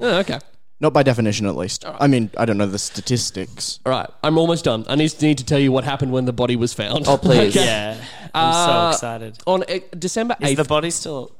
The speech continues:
Speaker 4: Oh, no, no. I, I, I won't
Speaker 1: It's
Speaker 4: cut it.
Speaker 1: buried
Speaker 4: Go.
Speaker 1: now.
Speaker 3: Don't ruin the spoilers. Oh, no, we got spoiled.
Speaker 1: I told you that already.
Speaker 3: Yeah, you did.
Speaker 1: On December eighth, nineteen seventy-six, the production crew of the television show The Six million dollar Man,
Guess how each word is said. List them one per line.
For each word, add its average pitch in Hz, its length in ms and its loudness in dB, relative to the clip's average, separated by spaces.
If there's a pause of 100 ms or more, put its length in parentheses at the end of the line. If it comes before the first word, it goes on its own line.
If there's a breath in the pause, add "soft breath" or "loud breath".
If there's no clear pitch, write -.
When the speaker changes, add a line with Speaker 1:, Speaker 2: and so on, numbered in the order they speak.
Speaker 4:
Oh, 131 100 -2
no, 113 300 -6
no. 117 80 -10
I, 113 240 -10 (160)
I, - 60 -4
I 120 100 -8
won't 127 140 0
Speaker 1:
It's 156 100 0
Speaker 4:
cut - 80 -2
it. 151 40 4
Speaker 1:
buried 135 180 4
Speaker 4:
Go. 117 60 -2
Speaker 1:
now. 120 240 -4 (120)
Speaker 3:
Don't 147 220 4
ruin 139 220 4
the 117 60 0
spoilers. 117 500 2
Oh, 208 180 6
no, 233 180 6
we 226 80 4
got 226 120 2
spoiled. 240 520 2
Speaker 1:
I 262 80 0
told 294 240 -2
you 262 80 0
that 240 100 2
already. 233 240 2
Speaker 3:
Yeah, 104 160 0
you 107 120 -2
did. 98 300 -4
Speaker 1:
On 180 120 0
December 254 260 2
eighth, 190 220 0
nineteen 165 240 4
seventy-six, - 480 -2
the 143 80 -6
production 190 380 -4
crew 139 260 0
of 123 80 -4
the 127 60 -4
television 165 400 -2
show 123 340 -2
The 127 100 -2
Six - 400 -8
million 190 300 2
dollar 156 220 2
Man, 139 440 -4